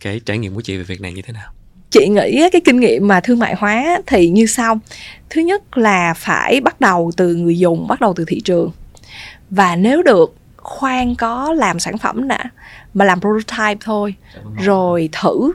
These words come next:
Speaker 2: coi thị
Speaker 1: Ừ.
Speaker 2: trường người ta có đón nhận hay không. Sau đó hẳn build sản phẩm thật.
Speaker 1: Ừ.
Speaker 2: Tại vì á, là nếu mà mình build sản phẩm thật á, thì cái đầu tư của mình vô đó rất là lớn.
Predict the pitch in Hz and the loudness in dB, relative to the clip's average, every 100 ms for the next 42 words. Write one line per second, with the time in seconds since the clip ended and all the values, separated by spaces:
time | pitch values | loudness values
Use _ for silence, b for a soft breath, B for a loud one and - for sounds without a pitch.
0 | - 220 208 196 180 185 170 170 196 240 | -4 -4 -2 -2 0 0 0 -2 -4 -2
1 | 214 262 294 - 196 - 202 - _ B | -2 -2 -2 -2 -4 -4 -8 -10 _ B
2 | B B B - - 220 214 202 208 277 | B B B -8 -6 -4 -2 -2 -2 -6
3 | 294 - 220 233 214 - 269 214 220 - | -6 -6 0 0 0 -4 -6 -6 -4 -6
4 | - _ _ 208 185 B B - 202 170 | -10 _ _ -20 -18 B B -2 0 0
5 | 180 185 180 220 277 285 247 180 170 - | 0 0 2 2 0 -2 0 0 -2 -4
6 | 202 247 330 262 196 190 220 202 190 202 | 0 2 2 2 2 2 2 0 -4 -4
7 | 262 202 - 294 302 B B - 214 175 | 0 0 0 -2 -4 B B 0 4 4
8 | 175 269 294 214 180 175 240 226 196 247 | 4 2 2 2 2 4 2 4 2 2
9 | 196 214 220 285 311 214 185 196 247 | 2 2 0 -2 0 0 0 0 -2